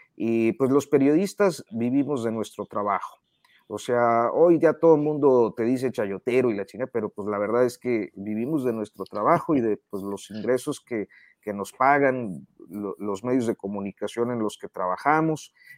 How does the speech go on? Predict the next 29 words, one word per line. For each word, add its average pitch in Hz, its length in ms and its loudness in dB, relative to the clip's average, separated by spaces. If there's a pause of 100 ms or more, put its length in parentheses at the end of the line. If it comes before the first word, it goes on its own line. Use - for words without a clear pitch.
de 101 160 0
los 101 240 -2
proyectos 113 680 0
alternativos 107 760 -4
que 110 100 -4
podemos 110 500 -2
generar 110 460 0
en 113 140 -2
ocasiones, 120 760 0 (260)
como 95 340 -10
son 110 500 -4
los 95 300 -6
libros, 123 580 4 (600)
eh, 98 320 -2
por 117 160 2
los 117 160 2
cuales, 156 320 4
pues, - 160 -4
se 110 80 -4
busca 131 380 0
una 123 520 2
remuneración 104 720 -4
justa, 165 480 2
como, 95 480 -6 (340)
eh, 90 280 -6
corresponde 117 720 0
a 113 80 2
cualquier 101 480 -4
trabajo 113 640 2